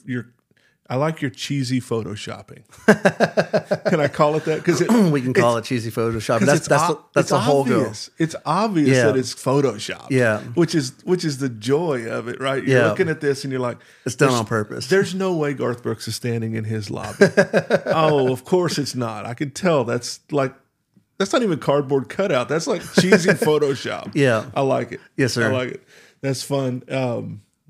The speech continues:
Speaker 1: of course, you got the you got the bow tie look you go for, you know, the, the real exquisite, uh,
Speaker 2: There, there's a
Speaker 1: customer
Speaker 2: story
Speaker 1: care.
Speaker 2: behind that.
Speaker 1: Tell us, tell us.
Speaker 2: <clears throat> So one of my, one of my favorite movies is The Greatest Showman.
Speaker 1: Mm-hmm.
Speaker 2: And, um, so if,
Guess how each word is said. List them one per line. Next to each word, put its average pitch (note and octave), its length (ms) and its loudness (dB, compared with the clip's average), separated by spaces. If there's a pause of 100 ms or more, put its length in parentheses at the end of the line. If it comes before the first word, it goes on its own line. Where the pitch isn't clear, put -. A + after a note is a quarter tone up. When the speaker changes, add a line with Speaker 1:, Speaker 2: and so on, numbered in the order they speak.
(120)
Speaker 1:
of A#2+ 120 -10
course, C#3+ 260 0
you C3 80 -4
got B2 400 -4
the A2 320 -8 (240)
you A#2+ 80 -10
got C3 160 -2
the C#3+ 80 -2
bow C3+ 300 2
tie A#2+ 500 -4 (100)
look A#2 320 -2
you A#2+ 100 -2
go A#2 220 -2
for, A2+ 300 -4
you A#2+ 100 -4
know, A2 100 -4
the, G#2+ 300 -8
the A2+ 120 -10
real A#2+ 280 0
exquisite, A#2 880 -2 (320)
uh, A#2 180 -4
Speaker 2:
There, D#3 220 4
there's C#3 220 4
a C3 40 0
Speaker 1:
customer C3+ 340 2
Speaker 2:
story - 20 -6
Speaker 1:
care. A#2 100 0 (200)
Speaker 2:
behind B2+ 60 -4
that. - 320 -12
Speaker 1:
Tell E3 240 2
us, - 260 -10
tell C#3+ 200 -6
us. - 200 -14 (240)
Speaker 2:
<clears throat> G3 280 2
So C#3+ 180 2
one D#3 200 -2
of F#3 80 -2
my, B2+ 300 0
one B2+ 180 -2
of D3+ 40 -2
my B2 100 0
favorite A#2 440 -2
movies A2+ 460 -2
is G#2+ 300 -4
The A2+ 80 -8
Greatest G#2 360 -4
Showman. A2 420 -10
Speaker 1:
Mm-hmm. D#3 180 -6 (280)
Speaker 2:
And, A2 440 2 (260)
um, G#2+ 640 0 (400)
so A#2 320 -2
if, A2+ 260 -4